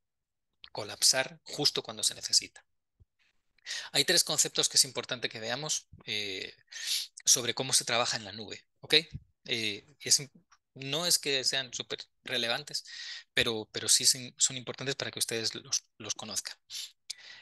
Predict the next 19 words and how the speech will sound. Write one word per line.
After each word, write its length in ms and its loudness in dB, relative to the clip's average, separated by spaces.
Es, 340 2
tienen 300 4
estas 260 6
siglas, 540 2
infraestructura 800 0
como 220 -4
servicio, 600 0
que 120 0
es 120 4
un 80 -10
poco 200 -2
lo, 100 -6
como 160 -10
lo, 180 -8
lo 180 -12
que 100 -8
hemos 160 0
venido 260 -2
hablando. 460 -4